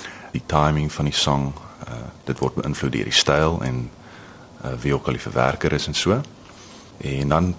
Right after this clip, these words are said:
dan gewoonlik sit as sal ek 'n guide track op sit en so. En dan kan die hele produksie begin. Afhangend van, van wat die styl dit is, kan,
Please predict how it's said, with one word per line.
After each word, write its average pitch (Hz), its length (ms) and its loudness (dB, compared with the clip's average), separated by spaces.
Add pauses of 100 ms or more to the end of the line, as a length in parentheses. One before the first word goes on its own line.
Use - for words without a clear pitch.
dan 90 180 4
gewoonlik 101 320 6
sit - 220 4
as 78 120 4
sal 67 160 4
ek - 160 0
'n 67 100 -2
guide 65 280 2
track 65 280 -2
op - 160 -4
sit - 220 -2
en - 80 -8
so. 64 260 -2 (480)
En 71 120 0
dan 69 100 2
kan 85 120 0
die 80 80 4
hele 82 120 2
produksie 71 380 0
begin. - 320 -4 (380)
Afhangend 76 380 0
van, 69 320 0
van 67 220 2
wat 65 140 2
die - 100 -4
styl 78 240 4
dit 78 160 0
is, 78 180 -2
kan, 65 320 -2